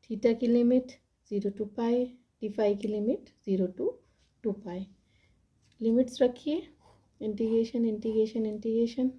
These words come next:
क्या है, zero to infinity, zero to pi, zero to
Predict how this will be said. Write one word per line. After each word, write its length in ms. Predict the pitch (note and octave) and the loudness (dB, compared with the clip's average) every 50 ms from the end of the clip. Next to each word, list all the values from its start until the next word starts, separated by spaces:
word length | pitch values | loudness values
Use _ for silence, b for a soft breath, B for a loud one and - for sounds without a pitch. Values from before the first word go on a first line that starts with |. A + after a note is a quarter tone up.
| - _ _ _ | -12 _ _ _
क्या 160 | - A3 A3 | -6 -4 -4
है, 200 | A3+ A#3+ B3 B3+ B3 - | -2 0 -2 -2 -2 -2
zero 300 | A3+ G#3 G#3+ A3+ A3 A3+ A3 - | -2 -2 2 2 2 2 2 -2
to 180 | - B3 C#4 C#4+ - - - _ _ _ _ _ _ _ _ _ _ _ _ _ _ _ _ _ _ _ _ _ - | -4 -4 -4 -4 -4 -10 -20 _ _ _ _ _ _ _ _ _ _ _ _ _ _ _ _ _ _ _ _ _ -4
infinity, 720 | A#3 A3 A3 A3 - A#3+ A#3 A#3+ B3 A#3+ - - C4+ D4 - - - _ _ _ _ _ _ _ _ _ _ _ _ A#3 | -2 0 0 0 0 2 2 4 4 2 0 -2 -4 -4 -6 -8 -16 _ _ _ _ _ _ _ _ _ _ _ _ _
zero 400 | G3+ A3+ A3 A3 A3 A#3 A#3 A#3 A#3 | -6 -4 -2 2 2 2 2 2 0
to 160 | B3 A#3+ B3+ B3+ - - _ _ _ _ _ _ _ _ _ - | -4 -4 -4 -4 -6 -10 _ _ _ _ _ _ _ _ _ -10
pi, 200 | G#3+ G#3+ G#3+ A3+ C4 D4+ - - _ _ _ _ _ _ _ _ _ _ _ _ A3+ | -6 -4 -2 -2 -4 -4 -6 -12 _ _ _ _ _ _ _ _ _ _ _ _ -12
zero 440 | G3 A3+ A3 G#3+ A3 A3+ A3+ A3+ A3+ - | -6 -2 -2 0 2 2 2 0 0 -2
to 160 | A#3+ B3 | -4 -4